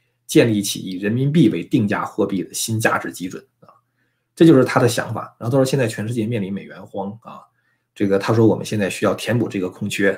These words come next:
啊，就是如果全世界美元这个流动性出现问题的时候啊，或者是美元这个被这个通货膨胀所稀释的时候，那么这个时候美元地位自然就削弱了，是吧？那么中共要填补这个空缺。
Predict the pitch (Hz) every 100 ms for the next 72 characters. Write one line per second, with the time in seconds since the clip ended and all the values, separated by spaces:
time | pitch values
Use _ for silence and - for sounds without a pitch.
0 | - - 95 98 110 123 - - 123 117
1 | 110 90 90 104 113 98 113 135 120 107
2 | 110 113 123 107 92 98 - - - -
3 | - - 160 - 110 85 82 101 - -
4 | - - _ - 110 95 98 117 101 101
5 | - 87 78 82 - 127 107 - 104 110
6 | - - - 135 - 139 82 - - -
7 | _ _ - - - _ _ _ _ _
8 | _ _ _ - 123 123 120 107 101 95
9 | 92 104 101 120 95 - 104 104 101 -
10 | 120 127 90 - - - - - _ _
11 | - 110 101 123 127 104 87 - - 110
12 | - 92 87 87 - _ - - 110 101
13 | 95